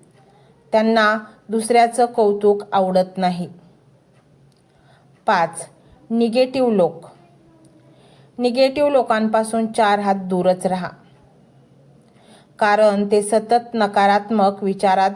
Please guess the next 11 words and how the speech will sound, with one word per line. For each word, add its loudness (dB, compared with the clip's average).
डुबलेले 0
असतात. 0
तेव्हा 2
ते 0
तुमच्या 0
मनातही 2
असे -2
काही 0
विचार 0
पेरू 0
शकतात -2